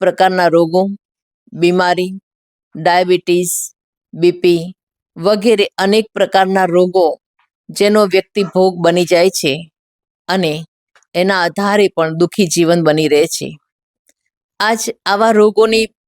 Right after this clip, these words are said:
ઉમ, દૂર કરવા માટે વ્યક્તિ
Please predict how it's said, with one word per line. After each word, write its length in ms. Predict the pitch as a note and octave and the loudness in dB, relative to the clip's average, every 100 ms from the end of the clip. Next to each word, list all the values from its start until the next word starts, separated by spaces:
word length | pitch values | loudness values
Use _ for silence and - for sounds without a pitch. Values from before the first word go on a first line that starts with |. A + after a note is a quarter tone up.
| - | -12
ઉમ, 360 | G3+ G#3 G3+ G3 F3 | -8 -6 -6 -6 0
દૂર 180 | A3 A#3+ | 2 2
કરવા 380 | A3+ G#3 G3+ F#3 | 0 0 2 0
માટે 420 | E3+ F#3+ - B2 F3 F3 _ _ _ _ _ _ | 0 -2 -4 -8 -8 -16 _ _ _ _ _ _
વ્યક્તિ 560 | D#3+ F#3+ G#3+ A3+ G3+ E3+ | -4 -2 0 0 2 2